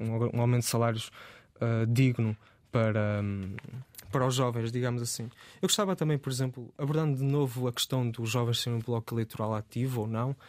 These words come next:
Por exemplo, fala-se muito que os jovens são extremistas, como ainda agora diziam, hum, no início do debate.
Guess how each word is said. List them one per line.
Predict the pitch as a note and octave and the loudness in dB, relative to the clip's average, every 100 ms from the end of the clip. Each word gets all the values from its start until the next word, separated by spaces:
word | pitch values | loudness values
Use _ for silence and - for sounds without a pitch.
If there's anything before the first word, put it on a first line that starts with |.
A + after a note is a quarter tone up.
| - - - | -20 -20 -2
Por | C3 | 2
exemplo, | B2 A2+ | 4 4
fala-se | C3+ C3 - | 4 2 4
muito | C3 C#3 | 4 4
que | - | 2
os | A#2+ | 2
jovens | B2+ B2 - | 4 2 2
são | B2+ | 2
extremistas, | A2+ - B2 B2+ B2 | 0 0 0 2 0
como | D3+ | 2
ainda | E3 E3 | 2 4
agora | D#3+ D3 | 4 4
diziam, | C3 A#2+ - C3+ C#3 - - - - B2+ B2 B2 A#2+ | 4 2 2 2 2 -2 -16 -20 -4 2 4 4 4
hum, | A#2 A#2 A#2 A2+ - | 4 2 0 -2 -2
no | C3+ C3 | 2 4
início | C3 B2+ B2 | 4 4 0
do | A2+ | -4
debate. | B2 A#2 G#2+ G2+ | -2 0 2 0